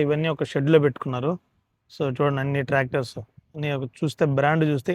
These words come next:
ఇంటర్నేషనల్ అని ఉంది. So అన్ని ఆ ఎక్విప్‌మెంట్, ఇక్కడ ఫామ్‌లో వాడే ఎక్విప్‌మెంట్స్ అన్నీ ఇక్కడ ఉన్నాయి.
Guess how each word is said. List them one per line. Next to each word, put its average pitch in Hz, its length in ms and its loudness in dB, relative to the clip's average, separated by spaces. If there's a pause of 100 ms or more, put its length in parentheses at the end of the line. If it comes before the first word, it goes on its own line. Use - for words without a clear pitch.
ఇంటర్నేషనల్ 151 680 0
అని 131 120 -6
ఉంది. 120 160 -8 (2750)
So 285 80 -14 (2250)
అన్ని 160 320 0
ఆ 151 40 2 (120)
ఎక్విప్‌మెంట్, 147 480 0
ఇక్కడ 127 220 -4
ఫామ్‌లో 151 320 4
వాడే 139 220 2
ఎక్విప్‌మెంట్స్ 131 500 -4
అన్నీ 139 160 -4
ఇక్కడ 127 180 -6
ఉన్నాయి. 127 180 -10